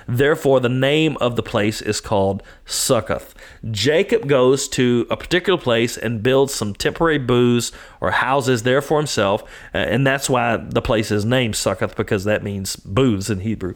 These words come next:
Uh, but, but wait a minute.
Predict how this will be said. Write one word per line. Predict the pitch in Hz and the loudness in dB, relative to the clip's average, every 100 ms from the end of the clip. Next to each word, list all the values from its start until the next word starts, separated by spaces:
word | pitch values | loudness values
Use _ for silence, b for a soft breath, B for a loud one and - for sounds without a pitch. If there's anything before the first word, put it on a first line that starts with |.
| B B B - | B B B -4
Uh, | 110 - - - - 127 | -2 -4 -12 -20 -18 -4
but, | 123 147 170 - - | 2 2 0 -10 -2
but | 139 123 | 2 2
wait | 156 226 | 2 2
a | |
minute. | 170 90 - | -2 -4 -8